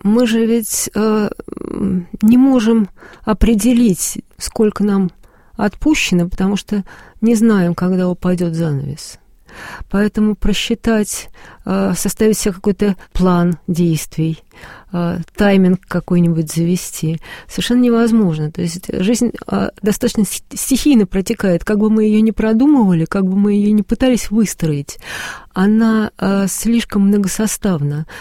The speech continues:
Она не зависит только от того, что у нас в голове. И занавес рано или поздно опустится, мы не знаем, когда.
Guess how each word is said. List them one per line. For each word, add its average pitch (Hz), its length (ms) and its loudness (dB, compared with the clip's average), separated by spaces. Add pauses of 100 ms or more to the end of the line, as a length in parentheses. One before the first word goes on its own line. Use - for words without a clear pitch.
(120)
Она 196 160 2
не 208 100 4
зависит 233 340 2
только 185 280 -2
от 180 100 -2
того, 208 240 0
что - 160 -4
у 175 40 2
нас 170 120 0
в 165 60 -6
голове. 170 540 -2 (800)
И 220 280 2
занавес 226 440 2
рано 214 200 2
или 220 120 0
поздно 202 340 0
опустится, - 460 -4
мы 180 100 2
не 185 80 2
знаем, 196 200 0
когда. 160 560 -4